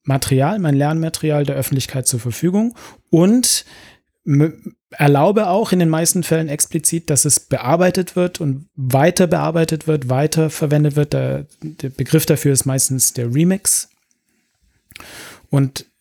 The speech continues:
das ist ja eigentlich auch so ein Kerngedanke, dass nicht alle alles neu, <laughs> das Rad ständig neu erfinden, sondern dass Materialien getauscht werden und dass die, die, äh,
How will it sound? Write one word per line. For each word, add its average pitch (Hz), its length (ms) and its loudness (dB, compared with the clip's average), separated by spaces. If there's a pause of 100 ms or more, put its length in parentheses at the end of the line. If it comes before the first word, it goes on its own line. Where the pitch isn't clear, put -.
(120)
das 143 180 2
ist 151 100 0
ja 143 200 2
eigentlich 165 360 0
auch 156 80 -2
so 143 120 2
ein 139 100 0
Kerngedanke, 135 640 0
dass 131 200 -2
nicht - 300 0
alle 170 360 2
alles 156 320 2
neu, 151 300 2
<laughs> 160 40 -8
das - 380 0
Rad 156 220 -2
ständig 156 400 0
neu 160 200 2
erfinden, 151 500 0
sondern 147 300 2
dass 143 180 2
Materialien 143 840 0 (580)
getauscht - 580 0
werden 196 320 2
und 151 180 0
dass 143 160 2
die, 156 160 0
die, 139 380 4
äh, 131 260 -2